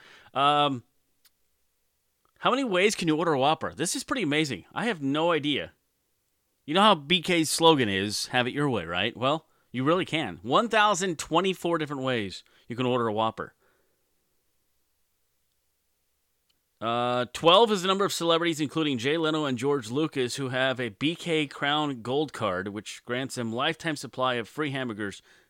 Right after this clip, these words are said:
from the chain. Cool. Seventy-five percent of B K customers eat food outside the restaurant. A hundred and six seconds the average person waits for their drive-thru meal at B K, the fifth fastest in industry. You know, I, I go to B K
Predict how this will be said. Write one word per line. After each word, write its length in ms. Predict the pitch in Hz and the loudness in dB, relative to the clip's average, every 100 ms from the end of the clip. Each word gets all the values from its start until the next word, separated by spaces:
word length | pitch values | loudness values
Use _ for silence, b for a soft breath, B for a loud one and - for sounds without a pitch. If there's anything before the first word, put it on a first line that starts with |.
| - | -14
from 100 | 101 | -12
the 80 | 92 | -8
chain. 400 | - 117 69 65 _ _ _ _ _ _ _ _ _ _ _ | -8 -8 -8 -16 _ _ _ _ _ _ _ _ _ _ _
Cool. 360 | - 165 247 _ B B B | -12 -12 -12 _ B B B
Seventy-five 460 | 175 214 190 208 | 0 2 4 2
percent 280 | 175 160 185 | 2 -2 -2
of 60 | 147 | -2
B 100 | 175 | -4
K 160 | 180 | -4
customers 420 | 147 165 156 156 120 | -2 -2 -2 -8 -8
eat 180 | 160 - | -12 -6
food 180 | 160 143 | -4 -2
outside 480 | 123 - 151 165 | -2 -2 -2 0
the 80 | 147 | -2
restaurant. 440 | 104 - 98 101 - | -4 -6 -6 -6 -6
A 40 | |
hundred 260 | - 180 185 | -6 -4 -4
and 100 | 151 | -6
six 300 | - 180 - | -4 -4 -4
seconds 480 | - 165 160 131 - B B B B | -2 -2 -2 -6 -6 B B B B
the 120 | 135 143 | -2 0
average 360 | 151 151 - | 0 -2 -4
person 320 | 160 147 139 | -4 -4 -4
waits 260 | 131 143 - | -4 -4 -6
for 160 | - 127 | -8 -4
their 160 | 123 | -4
drive-thru 580 | 101 113 131 143 - 123 | -4 -2 -2 -2 -4 -4
meal 260 | 113 110 101 | -2 -2 -6
at 100 | 85 | -6
B 180 | 120 | -8
K, 400 | - 113 110 113 _ _ - | -6 -4 -4 -6 _ _ -20
the 60 | 110 | -10
fifth 240 | - 180 | -4 -4
fastest 520 | - 156 151 - 135 | -2 -2 -2 -6 -10
in 180 | - 131 | -8 -10
industry. 720 | - 113 131 120 - 87 - _ _ b b b | -8 -4 -2 -2 -6 -12 -12 _ _ b b b
You 100 | - | -4
know, 80 | 247 | 0
I, 120 | 285 190 | 2 2
I 300 | 175 170 - | 0 0 -2
go 140 | 143 220 | 0 0
to 60 | |
B 200 | 147 165 | 0 -4
K 220 | 151 156 | 0 0